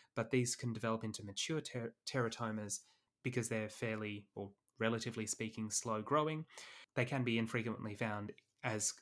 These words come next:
a quote-unquote late relapse, so that's a relapse after two years. The recommendations for treatment depend on the patient's previous exposure to chemotherapy. So for seminomas who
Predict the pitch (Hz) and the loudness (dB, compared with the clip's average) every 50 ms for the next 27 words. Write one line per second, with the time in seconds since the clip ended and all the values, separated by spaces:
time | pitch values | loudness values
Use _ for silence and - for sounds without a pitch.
0 | - 117 107 104 101 101 101 - 123 107 104 110 110 101 - 110 98 - - 120 | -4 -2 -2 -2 -2 -4 -4 -2 -2 -2 0 -2 -4 -4 -4 -4 -2 0 2 2
1 | 110 - - 107 98 95 92 - - - 113 113 107 - - 110 107 104 104 104 | 2 2 0 -4 -6 -6 -6 -6 -6 -4 -4 -4 -4 -6 -6 -6 -6 -6 -6 -6
2 | 101 101 - 104 101 101 - - 127 - - 104 101 101 98 95 92 - - - | -6 -6 -4 -4 -6 -6 -8 -10 -12 -10 -8 -8 -8 -8 -10 -12 -12 -8 -6 -6
3 | - - - _ - - - - - - - - - - - _ _ _ _ _ | -6 -6 -8 _ -20 -16 -16 -16 -16 -16 -20 -20 -20 -20 -20 _ _ _ _ _
4 | - - 143 160 185 196 - 180 170 160 139 147 147 151 151 - 156 143 131 - | 0 4 6 6 6 4 2 0 0 2 4 4 4 4 4 2 2 0 0 -2
5 | - 127 127 - - 156 165 170 165 165 - 151 - - - 170 170 165 165 165 | -4 -6 -4 -2 0 0 0 -2 -2 -2 -2 -2 -2 -2 -2 -2 0 0 -2 -2
6 | - - 147 131 131 127 127 - - 127 120 - - 123 123 - - - - - | -2 0 2 2 2 2 2 0 0 0 0 2 0 0 -2 -2 -6 -6 -2 -2
7 | 123 120 113 113 113 107 - - - 127 - - - 117 110 110 110 107 - 107 | 0 0 2 0 0 0 0 -2 -2 -4 -6 -4 -2 0 0 0 0 0 -2 -2
8 | 104 107 - - - - 127 123 - 123 117 110 104 104 101 98 95 - 110 104 | -4 -4 -8 -8 -8 -8 -6 -6 -4 -2 -2 -2 -2 -4 -6 -8 -8 -6 -6 -4
9 | 101 101 98 - - - - - _ _ - - - - - _ _ - - - | -4 -6 -6 -10 -14 -16 -16 -20 _ _ -20 -20 -20 -20 -20 _ _ 4 6 8
10 | 143 123 120 117 110 - - - - 131 120 117 113 113 113 113 110 - - _ | 8 8 6 6 2 0 -2 0 2 2 4 4 4 4 4 2 0 -2 -6 _
11 | _ _ _ _ _ - - - - 165 156 151 143 139 139 139 147 170 202 220 | _ _ _ _ _ 4 6 6 6 6 6 4 4 2 2 2 2 2 0 0
12 | 226 - - - - - - - 127 117 113 113 110 | 0 -2 -2 -2 -4 -8 -2 0 2 2 4 2 0